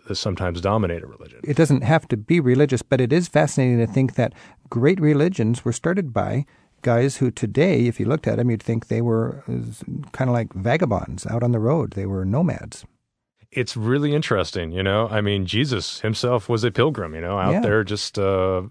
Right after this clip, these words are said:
Speaker 1: uh, preaching and, and, and hanging with everybody. I mean, he, he wandered the, uh, he was a pilgrim for three years without really a home.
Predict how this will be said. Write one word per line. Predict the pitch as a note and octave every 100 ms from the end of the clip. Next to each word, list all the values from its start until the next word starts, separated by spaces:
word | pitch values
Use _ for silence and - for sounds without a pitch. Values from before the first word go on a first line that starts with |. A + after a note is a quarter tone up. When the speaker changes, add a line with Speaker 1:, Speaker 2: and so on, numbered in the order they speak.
| _ A#2
Speaker 1:
uh, | A2+ A2+ A#2 -
preaching | C3+ B2+ - B2+
and, | C3+ G2+ G2+
and, | G2+ G2+
and | G#2+ G2+
hanging | G#2 A#2 A#2+
with | A2+ A2+
everybody. | A2+ A#2 A2+ B2 C3
I |
mean, | A2
he, | A#2+ B2+
he | A2+
wandered | C#3+ A2 A#2 C3 A2
the, | A#2 A#2
uh, | A#2 A#2
he |
was | A#2+ A2+
a |
pilgrim | C3 C3 A#2+
for |
three | A#2+ - B2
years | C#3+ C3+
without | G2+ G2 G2+ G#2+
really | G#2 G#2
a | G2
home. | C#3